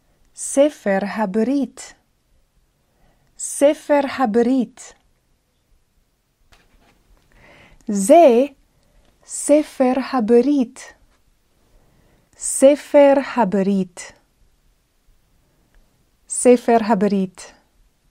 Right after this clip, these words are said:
או ספר התורה. ספר הברית. ברית. מה יש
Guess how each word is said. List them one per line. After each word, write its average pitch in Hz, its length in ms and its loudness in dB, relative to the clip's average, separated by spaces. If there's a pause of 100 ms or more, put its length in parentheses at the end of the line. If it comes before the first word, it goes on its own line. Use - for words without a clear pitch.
(600)
או 247 260 4 (100)
ספר 202 460 -2 (100)
התורה. 262 460 0 (1500)
ספר 226 460 -2 (120)
הברית. 262 680 0 (880)
ברית. 208 760 -2 (2750)
מה 220 460 4
יש 269 520 -2